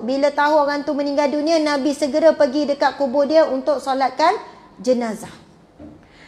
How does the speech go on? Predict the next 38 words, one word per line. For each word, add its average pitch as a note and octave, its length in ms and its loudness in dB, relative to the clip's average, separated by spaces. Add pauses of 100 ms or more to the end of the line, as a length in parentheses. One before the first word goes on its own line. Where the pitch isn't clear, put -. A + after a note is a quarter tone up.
(200)
Kalau C4 320 2
kita D4 320 2
lah C#4+ 240 2
ada C#4 240 2
orang C#4 240 0
besar, C4+ 480 -2
ada B3 160 0
orang C#4 160 -2
kedudukan C#4 560 -2
tinggi, C4+ 320 -2
orang B3+ 320 2 (160)
alim, C#4+ 240 2
orang C4 240 0
ulama, C4 340 0 (540)
dia C4 320 2
sanggup C4+ 480 0
pergi C#4 240 0
solat C4+ 400 -4
jenazah C#4 480 -2
di C4 160 -6
kubur C4+ 320 0
seseorang, C4+ 480 0
mesti C#4 240 0
orang C4 240 0
tu C4+ 80 4
orang C4 320 0
yang - 80 -2
luar C#4 240 4 (480)
biasa. A3 400 -4 (640)
Ha. E3+ 160 -14 (240)
Ini D#4 320 2
Nabi D4+ 240 4
Muhammad D4+ 560 -2
sallallahu C4 640 -2
alaihi A#3 320 -6
wasallam. G#3+ 480 -8
Masya A3+ 320 -6
Allah. - 160 -16